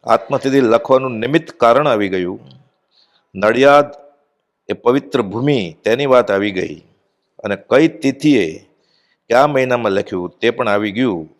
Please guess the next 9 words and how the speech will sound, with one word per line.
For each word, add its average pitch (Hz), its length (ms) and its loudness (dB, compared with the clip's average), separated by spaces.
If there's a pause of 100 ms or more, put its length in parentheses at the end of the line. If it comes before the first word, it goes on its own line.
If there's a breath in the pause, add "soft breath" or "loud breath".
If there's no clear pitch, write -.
અને 101 120 -6
આત્મસિદ્ધિ 143 680 -2
શાસ્ત્ર 117 360 -4
શું 123 340 -4
છે, - 300 -12 (540)
તે 123 100 2
પણ 123 180 -2
આવી 95 240 0
ગયું. 95 420 -4